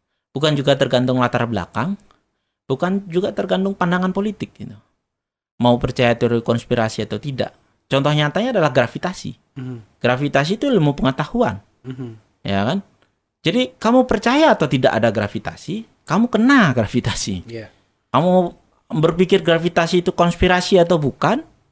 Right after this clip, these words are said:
Speaker 1: kita tetap kena gravitasi. Jadi kalau loncat dari gedung kita tetap jatuh.
Speaker 2: Hmm.
Speaker 1: Dan bisa mati gara-gara itu. Jadi sebenarnya bukan soal percaya atau tidak percaya. Saya pikir virus covid ini seperti gravitasi, <laughs> ya kan?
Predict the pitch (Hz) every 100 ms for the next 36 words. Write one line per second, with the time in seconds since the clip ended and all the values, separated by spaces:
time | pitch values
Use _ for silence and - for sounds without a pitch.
0 | _ 135 - 262 - - - - 135 139
1 | 123 120 - _ - - 110 160 247 254
2 | - 180 - 135 180 151 147 147 143 143
3 | 139 139 123 147 254 - 262 - 143 135
4 | 202 - 170 - _ - - - - _
5 | _ - 113 123 120 123 123 151 226 147
6 | 135 - - 107 101 107 - 127 160 170
7 | 240 254 233 262 254 185 165 165 165 156
8 | - - 160 160 165 151 151 - - 175
9 | 202 247 - 403 311 - - 220 214 -
10 | - 202 220 240 277 226 185 185 175 165
11 | 156 180 220 233 - - 117 104 113 165